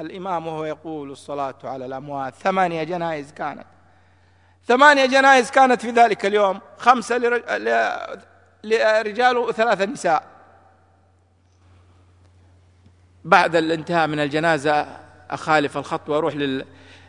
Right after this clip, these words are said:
للمقبرة عشان أسلمهم التصريح، وقعدت أنتظر الجنائز، فتصل ثلاثة جنائز ماشي، تصل جنازتي ما هي معاهم، ويقوم العامل يخرج ويقول لهم: "الدفن هنا على ناحية اليمنى."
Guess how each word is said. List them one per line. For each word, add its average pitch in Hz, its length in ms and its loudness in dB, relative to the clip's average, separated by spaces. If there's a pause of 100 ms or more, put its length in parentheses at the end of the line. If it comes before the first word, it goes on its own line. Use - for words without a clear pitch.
(260)
للمقبرة 151 480 -2
عشان 139 300 -2
أسلمهم 135 480 -4
التصريح، 156 520 -6
وقعدت 147 340 0
أنتظر 143 420 -2
الجنائز، 127 520 -2
فتصل 165 500 -4
ثلاثة 165 420 0
جنائز 160 560 -2 (1800)
ماشي، 151 300 0
تصل 127 440 -6
جنازتي 156 440 -2
ما 160 120 0
هي 156 80 0
معاهم، 135 480 0 (680)
ويقوم 165 340 2
العامل 165 380 2
يخرج 190 420 -4 (160)
ويقول 165 280 -2
لهم: 151 160 0
"الدفن 143 400 -2
هنا 127 240 -4 (840)
على 151 220 2
ناحية 143 380 -2
اليمنى." 131 340 -2